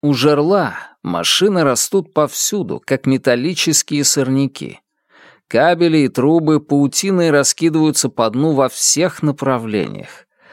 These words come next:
По обе стороны взводом подводных монолитов, исчезающих во тьме, стоят главные насосы, каждый больше двадцати метров высотой. Над головой висят прожекторы,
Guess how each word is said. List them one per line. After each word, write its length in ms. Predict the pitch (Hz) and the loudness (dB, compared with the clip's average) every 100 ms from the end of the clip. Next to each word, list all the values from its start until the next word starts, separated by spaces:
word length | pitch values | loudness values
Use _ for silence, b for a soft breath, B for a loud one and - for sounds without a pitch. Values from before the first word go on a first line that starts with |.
| b b | b b
По 60 | 80 | 0
обе 260 | 151 190 | 0 2
стороны 680 | 196 - 160 151 156 151 139 107 | 0 0 2 2 4 2 0 -4
взводом 600 | 95 92 107 170 165 147 | -8 -4 0 0 0 0
подводных 560 | 131 120 143 135 123 | -2 0 0 0 -2
монолитов, 680 | 123 110 107 117 156 101 - | -2 0 0 0 -2 -4 -8
исчезающих 800 | 82 - 98 98 120 - 107 - | -6 -4 -2 0 0 0 -6 -4
во 160 | 85 67 | -4 -4
тьме, 400 | - 110 147 B B B B | -4 -2 -2 B B B B
стоят 480 | - 127 127 165 143 | 0 2 2 2 0
главные 640 | 127 123 156 180 170 160 | 2 4 4 2 0 2
насосы, 800 | 151 143 - 170 139 - - - | 2 2 0 0 0 -2 -6 -8
каждый 500 | - 147 175 165 160 | 0 0 0 0 0
больше 420 | 147 110 151 - 143 | 2 2 0 0 -2
двадцати 540 | 120 120 - - 131 | -2 -2 -2 0 0
метров 480 | 117 107 104 113 101 | 2 0 -2 -4 -4
высотой. 840 | 90 92 - 98 - - 57 - _ b b b b b | -4 -4 -2 -4 -6 -12 -12 -14 _ b b b b b
Над 220 | - 82 85 | -6 -4 0
головой 400 | 104 120 143 143 | 0 2 4 2
висят 420 | 131 - 143 139 | 2 2 0 0
прожекторы, 800 | 127 123 120 147 - 71 - | -2 -2 -2 -4 -6 -12 -12